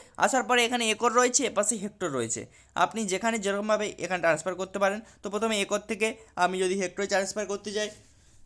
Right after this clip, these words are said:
আপনার জায়গা ধরুন একরে আছে, তাহলে আপনি একর, একর চুজ করে দিলে এখানে। তার দ্বিতীয় অপশানে দেখুন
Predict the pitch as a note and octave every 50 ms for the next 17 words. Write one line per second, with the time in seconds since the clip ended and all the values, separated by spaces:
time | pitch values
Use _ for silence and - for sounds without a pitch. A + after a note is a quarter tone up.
0 | F3+ F#3+ F#3+ - A3+ G#3+ F#3 G3+ G3+ G3+ G#3 G3+ G#3+ G#3 A3 G#3 F#3 F#3 F#3 G3
1 | A3 A3 A3 G#3 F3+ - G3+ G3 - - _ _ _ _ - G#3 G#3+ A3+ A3 G#3+
2 | G#3+ A3+ A3+ A3 G#3 A3+ A3 G3+ G3+ F#3+ G#3+ A3 A3 - G#3+ G#3 G#3 - - -
3 | G#3 G3+ F#3 G3 G3+ G3 F3+ F#3+ F#3 F3+ - - _ - - G#3+ G3 F#3+ A3 -
4 | A#3 A#3 G#3+ G#3 - A#3+ G#3+ G#3+ G3+ G#3 G3 A3